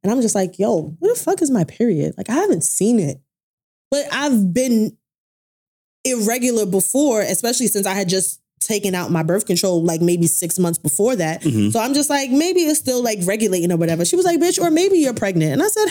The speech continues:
Speaker 1: "Huh? I'm not pregnant." She was like, "Well, you need to figure it out. I'm gonna buy you a pregnancy test." All right, bitch, buy it. She bought a pregnancy test. I took a pregnancy test. Negative. Told you, hoe.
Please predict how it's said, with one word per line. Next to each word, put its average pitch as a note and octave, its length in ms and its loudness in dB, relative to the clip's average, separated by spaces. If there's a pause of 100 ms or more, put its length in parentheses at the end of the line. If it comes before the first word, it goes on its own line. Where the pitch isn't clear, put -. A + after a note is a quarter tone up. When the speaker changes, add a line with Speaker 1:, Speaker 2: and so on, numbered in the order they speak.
(240)
Speaker 1:
"Huh? C#5 280 0 (340)
I'm C5+ 160 0
not - 100 -6
pregnant." E3+ 600 -2
She F#4 120 0
was C4+ 140 0
like, F3 300 -4 (220)
"Well, F#3+ 680 -2 (160)
you C#4+ 220 2
need F4+ 160 0
to A#3 60 -6
figure A3 320 -2
it F#3 80 0
out. F#3 360 -6
I'm B3+ 200 -2
gonna F#3 160 -2
buy E3+ 160 -2
you F3+ 120 2
a F3+ 40 0
pregnancy E3+ 400 -2
test." - 400 -4
All A4+ 60 2
right, C5 200 2
bitch, B4+ 300 0
buy C5 320 2
it. - 260 -6 (600)
She - 140 -6
bought D3+ 240 0
a A3+ 40 -4
pregnancy A#3+ 360 -2
test. A#3 360 -2 (320)
I D3 80 0
took F3 200 -4
a F#3 40 0
pregnancy F3 360 0
test. E3 360 -2 (120)
Negative. D3 460 -2
Told C#4+ 300 -2
you, A#3 100 2
hoe. A#3 320 -2